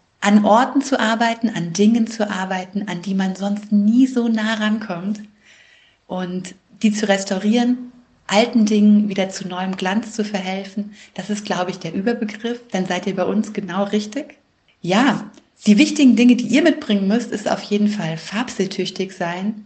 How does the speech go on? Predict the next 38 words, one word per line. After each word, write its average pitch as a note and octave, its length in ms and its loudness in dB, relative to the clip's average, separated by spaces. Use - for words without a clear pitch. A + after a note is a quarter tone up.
und F#3 200 -10
schwindelfrei. D#3+ 800 -4
Weil F#3 100 4
ich F#3 140 2
kann G#3 140 4
euch G3 160 0
sagen, G3 300 0
manchmal B3 560 2
an G3 80 0
dem F#3 140 0
einen G3 200 0
oder G3 160 2
anderen F3 260 -8
Kirchturm, C4 580 -2
da F3+ 100 0
geht's F#3+ 260 -6
schon F3 180 -10
hoch G3+ 180 -2
hinaus. G3+ 460 -2
Und F#3+ 220 0
da F3+ 120 0
weht G3+ 160 4
einem G3+ 140 0
eine G3+ 120 0
ganz G3+ 200 0
schöne G#3+ 200 -2
Brise G#3+ 380 0
um D#3 100 -4
die D3 120 -8
Nase. - 460 -12
Das G3 260 -4
wären F#3+ 140 2
die F#3+ 100 0
Sachen, F#3+ 320 -4
die G3 100 -8
ihr G3+ 120 0
mitbringen E3 440 -6
müsst. D#3+ 280 -10